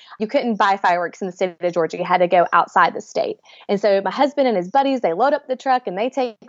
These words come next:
the, the two-hour trek over to Alabama. They buy fireworks and they come back. And I,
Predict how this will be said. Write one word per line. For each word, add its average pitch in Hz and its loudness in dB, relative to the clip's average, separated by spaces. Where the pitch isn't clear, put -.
the, 190 2
the - -6
two-hour 247 2
trek 240 -2
over 233 2
to 226 -4
Alabama. 330 2
They 294 2
buy - 0
fireworks 339 0
and 208 -6
they 190 -8
come 294 -2
back. 262 0
And 196 -2
I, 185 -4